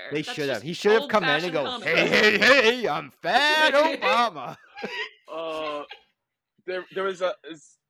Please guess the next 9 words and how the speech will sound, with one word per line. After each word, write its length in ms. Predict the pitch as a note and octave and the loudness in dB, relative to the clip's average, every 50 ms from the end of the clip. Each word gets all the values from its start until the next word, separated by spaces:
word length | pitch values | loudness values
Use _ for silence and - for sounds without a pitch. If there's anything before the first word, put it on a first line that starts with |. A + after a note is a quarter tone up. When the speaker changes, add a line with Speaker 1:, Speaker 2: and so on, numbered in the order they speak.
| _ - | _ -12
Speaker 3:
of, 120 | D3+ D3+ D3+ | -10 -8 -6
like, 140 | C#3+ C3+ A#2+ | -8 -8 -8
Speaker 2:
Dude, 360 | F#3 _ - B4 B4 E4+ D#4+ | _ _ -10 -8 -6 -6 -6
you 100 | G4 C5 | -4 -4
would 120 | C#5+ C5+ B4+ | -2 -2 0
have, 840 | G#4+ C#5 C5+ B4 C#5 C#5 - - - - _ _ - - F4+ D#4+ | 0 2 2 2 0 0 -4 -12 -14 -14 _ _ -14 -10 -10 -10
uh, 60 | - - C4+ _ | -10 -10 -14 _
you 140 | C#4 D#4 F4+ - | -14 -14 -12 -12
could 120 | - | -14